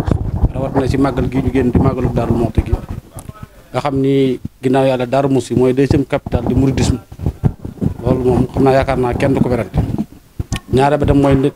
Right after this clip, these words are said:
dëkk diine bi nga xam ne ni ginnaaw Touba mooy dëkk bi nga xam ne diine ko, diine lañ ko sance. Yaakaar naa Darou Mousty dëkk yi nga xam ne sance nañ ko ngir, ngir diine, yaakaar naa Darou Mousty benn ëpp ko fi tey jii ci ak màggaay ci ak lépp.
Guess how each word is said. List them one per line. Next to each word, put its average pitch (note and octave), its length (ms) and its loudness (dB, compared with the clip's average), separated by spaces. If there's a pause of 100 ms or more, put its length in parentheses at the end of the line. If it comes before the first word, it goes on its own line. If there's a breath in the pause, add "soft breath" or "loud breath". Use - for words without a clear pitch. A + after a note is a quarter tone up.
(180)
dëkk D3 300 0
diine C#3+ 260 2
bi C#3 100 2
nga D#3 80 2
xam D3 180 0
ne C3 40 4
ni B2+ 140 4
ginnaaw D3 240 4
Touba A#2 260 -2 (720)
mooy C#3+ 120 4
dëkk E3 200 0
bi D3 120 4
nga E3+ 60 6
xam E3+ 140 4
ne D3 80 6
diine D3 280 4
ko, C3+ 120 -2
diine D#3 220 4
lañ D3 140 4
ko C3 80 -6
sance. A#2+ 300 -2 (760)
Yaakaar C3 300 0
naa A#2+ 340 -2 (160)
Darou C#3 260 2
Mousty A#2+ 320 0 (260)
dëkk D3+ 160 0
yi E3 60 2
nga E3 80 2
xam E3+ 60 2
ne E3 60 2
sance E3 200 2
nañ D3+ 160 4
ko B2+ 80 -4
ngir, D3 260 2
ngir D3 220 2
diine, C#3 320 4
yaakaar C#3 260 -4
naa C3+ 120 2
Darou C3+ 160 2
Mousty B2+ 180 0
benn D#3+ 180 4
ëpp C#3 180 -4
ko C3+ 60 0
fi - 140 -10 (580)
tey D3 120 4
jii C3 100 0
ci - 80 -6
ak C#3+ 120 -2
màggaay B2 320 2
ci A#2 80 -14
ak B2 60 -4
lépp. B2+ 180 2